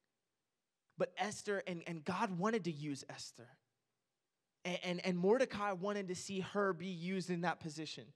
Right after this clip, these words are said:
He didn't wanna see it go to waste. Guys, I can't tell you how many times, I cannot tell you how many times.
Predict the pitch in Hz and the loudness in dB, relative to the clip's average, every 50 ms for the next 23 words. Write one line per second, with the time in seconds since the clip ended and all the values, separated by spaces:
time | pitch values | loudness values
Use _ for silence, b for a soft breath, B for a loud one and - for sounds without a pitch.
0 | b b b b b b b b 190 220 226 226 226 233 220 208 - - 226 226 | b b b b b b b b -4 -2 0 2 2 2 2 0 -2 -2 -2 -2
1 | - 175 196 202 190 180 - - 165 151 170 165 151 127 - - - - - - | -2 0 0 0 0 0 -2 -4 -4 -2 -2 -2 -2 -4 -8 -12 -16 -16 -20 -20
2 | _ _ _ _ _ _ _ _ _ _ _ _ _ _ _ _ _ _ _ _ | _ _ _ _ _ _ _ _ _ _ _ _ _ _ _ _ _ _ _ _
3 | _ _ _ _ _ _ - - 175 175 180 170 180 208 196 - - - 185 175 | _ _ _ _ _ _ 0 0 2 2 2 -2 -2 -2 -4 -4 -2 -2 -2 -2
4 | 170 165 170 165 165 165 165 165 156 - 170 151 139 139 139 139 135 - - _ | -2 -4 -4 -4 -6 -6 -6 -10 -12 -10 -6 -6 -6 -6 -6 -10 -14 -20 -20 _
5 | _ _ _ _ _ _ _ _ _ _ _ _ _ _ _ _ _ _ _ _ | _ _ _ _ _ _ _ _ _ _ _ _ _ _ _ _ _ _ _ _
6 | _ _ _ _ - - _ - - - 196 190 185 175 165 165 165 156 127 - | _ _ _ _ -20 -20 _ -18 -14 -10 -8 -6 -6 -2 0 0 0 0 -2 -4
7 | - _ _ _ _ _ _ _ - - - 160 156 143 139 139 143 151 143 143 | -8 _ _ _ _ _ _ _ -6 -2 0 0 0 0 -2 -4 -4 -6 -6 -8
8 | 139 131 - 131 123 117 120 - - | -8 -10 -10 -10 -10 -12 -12 -16 -20